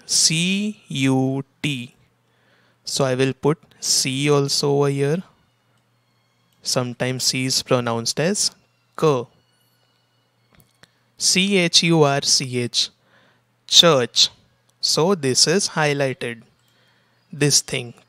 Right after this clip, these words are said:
ch. Beach. Ch, again C H.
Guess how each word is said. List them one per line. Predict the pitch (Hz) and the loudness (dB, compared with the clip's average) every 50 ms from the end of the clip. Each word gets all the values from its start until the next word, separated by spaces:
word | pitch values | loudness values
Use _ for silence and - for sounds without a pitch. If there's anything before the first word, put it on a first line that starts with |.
| _ | _
ch. | - - - 156 139 123 113 117 - _ _ _ _ _ _ _ _ _ _ _ _ _ _ _ _ _ _ _ _ _ _ _ _ _ _ _ _ _ _ _ _ 151 131 123 | 2 4 4 4 4 0 0 -4 -10 _ _ _ _ _ _ _ _ _ _ _ _ _ _ _ _ _ _ _ _ _ _ _ _ _ _ _ _ _ _ _ _ -16 -4 -2
Beach. | 143 156 151 131 120 - - - - - - - _ _ _ _ _ _ | 0 0 0 -2 -4 0 2 2 2 2 2 -8 _ _ _ _ _ _
Ch, | - - | 4 6
again | 165 143 127 117 117 - 151 127 127 113 131 131 131 135 | 6 6 6 4 0 -4 -6 -6 -6 -4 -6 -6 -4 -4
C | - - - - 131 127 127 131 | -4 -4 -2 -2 -2 -2 0 -2
H. | 139 156 185 - - - | -2 -2 -4 -4 -4 -4